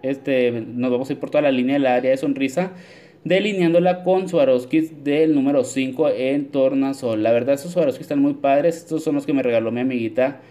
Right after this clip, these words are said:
esta, Patty Neos. La verdad, muchas gracias, amiga, me han servido bastante. Eh, brillan muy, muy, muy bonitos. Ahorita al finalizar ustedes lo van a estar viendo, viendo, perdón.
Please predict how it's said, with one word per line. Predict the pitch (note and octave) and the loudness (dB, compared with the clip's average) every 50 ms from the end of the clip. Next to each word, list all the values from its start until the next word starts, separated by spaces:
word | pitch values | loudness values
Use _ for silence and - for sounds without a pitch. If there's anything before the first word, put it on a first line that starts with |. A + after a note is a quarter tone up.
| - - _ _ - B2+ B2+ - - - | -20 -20 _ _ -12 -12 -12 -12 -8 -4
esta, | B2+ B2+ B2 B2 - B2 A#2 A2+ A2+ A2 - | -4 -4 -4 -2 -2 -2 -2 -2 -4 -4 -2
Patty | - A#2+ - - C#3+ | 0 0 0 2 2
Neos. | C#3 C#3 C3+ C#3 D3 D#3+ F3 F3 | 2 2 2 2 0 0 -2 -2
La | D#3+ C#3+ C3+ | 0 2 2
verdad, | B2 A#2+ A#2+ A#2+ A#2 | 2 2 2 0 0
muchas | B2 B2+ B2 D3 C#3+ | 0 -2 -4 -4 -6
gracias, | C3+ B2+ B2+ - | -6 -8 -6 -6
amiga, | D#3+ D#3 D#3+ D#3 D#3+ E3 D#3+ | -4 0 0 2 2 2 2
me | D#3+ D3+ | 2 2
han | C#3 B2+ B2 | 2 0 -2
servido | B2 C3 B2 B2+ C3 B2+ C3 | -2 -2 -2 0 2 4 4
bastante. | B2+ A#2+ A#2+ - A#2+ B2 B2+ B2+ B2+ F3 F3+ F#3 F3+ F3 - - - - - - - _ _ - - | 4 2 0 0 -2 -2 -2 -2 -2 -2 -2 -2 -4 -8 -10 -14 -20 -20 -20 -20 -20 _ _ -18 -14
Eh, | - C3+ | -12 -10
brillan | C3 C3 C#3+ D3 D3+ D#3+ E3 E3+ | -4 0 0 2 4 4 2 2
muy, | E3 D#3+ D#3+ E3+ F3+ F3+ | 2 4 4 4 4 2
muy, | F3+ E3 D#3+ | 2 2 2
muy | D#3+ D#3+ D3+ | 2 2 2
bonitos. | D3 C#3 D#3 D#3 D3 C#3+ C#3 E3+ D#3 | 0 0 0 0 0 -2 -2 -2 -2
Ahorita | D#3+ E3 - - C#3 | -2 -4 -2 -4 -6
al | C#3 | -4
finalizar | C#3+ C3+ B2+ B2 A#2+ A#2+ B2 A2+ | -2 -2 -2 -2 -2 -2 -4 -4
ustedes | A#2+ A#2+ B2+ B2+ B2+ | -4 -2 0 0 2
lo | B2+ | 2
van | B2 A#2 A2+ | 0 0 -2
a | A2 | -4
estar | G#2+ - A#2+ A#2 | -4 -4 -6 -4
viendo, | A#2 A#2+ A#2 A#2 A#2+ B2 C#3 - - | -4 -4 -4 -4 -4 -4 -6 -8 -10
viendo, | - - B2+ C3+ C3+ C3+ C3+ C3 C3+ D#3 | -14 -14 -10 -4 -2 0 0 0 -2 -2
perdón. | - - B2 A#2+ C3+ D#3+ F3+ | -2 -2 0 2 2 0 0